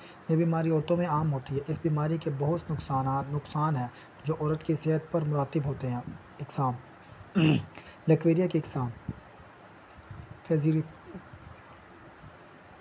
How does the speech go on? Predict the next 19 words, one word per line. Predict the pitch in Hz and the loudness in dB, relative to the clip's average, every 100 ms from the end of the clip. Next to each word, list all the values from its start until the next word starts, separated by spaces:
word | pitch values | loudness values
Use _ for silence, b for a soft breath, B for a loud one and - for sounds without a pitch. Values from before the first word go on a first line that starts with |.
| - - - - - - - - - - - - - - - | -20 -18 -18 -16 -16 -14 -14 -16 -20 -20 -20 -20 -20 -20 -2
फिजियोलॉजी, | 160 147 151 147 165 | 2 4 4 4 2
फिजियोलॉजिकल | 165 156 143 147 151 147 151 151 135 113 - - 143 | 2 0 2 4 4 4 4 4 2 0 -8 -8 -6
लकवेरिया | 135 139 135 151 123 - | 0 0 2 0 0 -2
या | 147 | 0
तिबी | 143 - 156 185 | 0 2 2 4
लकवेरिया। | 165 147 139 135 139 120 - - - | 2 2 2 2 0 -2 -10 -16 -8
लकवेरिया | 143 147 147 160 156 | -2 0 2 2 2
की | 165 | 2
ये | 156 | 0
किस्म | 156 151 - 170 170 - | 0 0 -2 -2 -2 0
तब | 175 | 2
होती | 151 135 143 | 2 0 -2
है | 143 160 - B B B | 0 -2 -4 B B B
जब | 147 160 | 0 2
हार्मोन्स | 139 135 143 143 165 175 160 | 2 0 0 0 0 0 -2
में | 151 | 0
तब्दीली | 151 135 147 160 | 0 0 0 0
आती | 127 - 123 | -2 -4 -6
है | 123 | -6